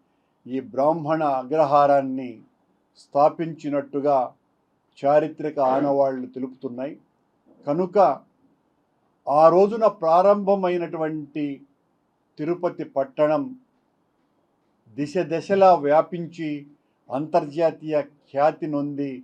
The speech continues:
ఈ రోజున ఒక గొప్ప నగరుగా తీర్చిదిద్దబడ్డటువంటి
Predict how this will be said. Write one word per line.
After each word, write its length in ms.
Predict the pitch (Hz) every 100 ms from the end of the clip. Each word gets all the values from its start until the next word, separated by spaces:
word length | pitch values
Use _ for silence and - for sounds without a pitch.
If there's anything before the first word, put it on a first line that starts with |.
| _ _ _ _ _
ఈ 80 | 117 131
రోజున 280 | 151 165 147 120 - _ _
ఒక 140 | 147 - -
గొప్ప 320 | 135 135 170 147 127
నగరుగా 500 | 139 165 165 156 147 123 - _ _ _ _ 151
తీర్చిదిద్దబడ్డటువంటి 1300 | 175 170 175 147 135 143 139 135 131 135 131 127